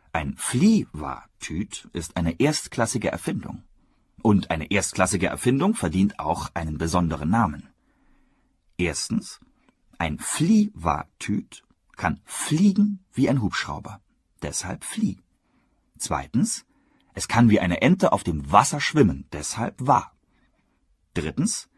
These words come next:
es kann aber auch auf der Straße fahren, genau wie ein Auto, nur sehr viel langsamer. Autos tüten sehr häufig, deshalb Tüt. Nimmt man diese drei Eigenschaften zusammen,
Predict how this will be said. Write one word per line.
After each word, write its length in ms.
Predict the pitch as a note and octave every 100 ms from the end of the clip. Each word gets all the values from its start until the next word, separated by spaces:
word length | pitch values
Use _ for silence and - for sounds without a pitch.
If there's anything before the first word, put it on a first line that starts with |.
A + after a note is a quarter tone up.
| _ _ _ -
es 140 | -
kann 160 | - E2
aber 200 | C#2 -
auch 160 | A2
auf 100 | D3
der 100 | -
Straße 400 | F3 - F#3 -
fahren, 320 | E2 D#2 D2
genau 280 | D#2 F#2 A2+
wie 100 | A#2
ein 100 | D#2+
Auto, 420 | - D#3+ - - _
nur 240 | F2 D2
sehr 160 | C#2 D#2
viel 160 | - C#2+
langsamer. 560 | G#2 F#2+ C#2+ B1+ - _ _ _ _ _
Autos 640 | D#2 D2 A#2 C3 - - _
tüten 400 | - C4+ C4 -
sehr 280 | D#2 D2+ C#2+
häufig, 540 | C#2 B1 - B1 - _ _ _ -
deshalb 540 | C2 - G2 - - _ _ _
Tüt. 480 | - C#4 A#3 - - _ _ _ _ _ _ _ _ _ _ _ _ _
Nimmt 300 | A#2+ F#3+ -
man 220 | B2+ G2
diese 260 | A2+ G3+ G3+
drei 320 | - A#2+ B2+
Eigenschaften 600 | G2 F#2+ F#2 G2 E2+ -
zusammen, 560 | - C#2+ D#2 G#2+ C4+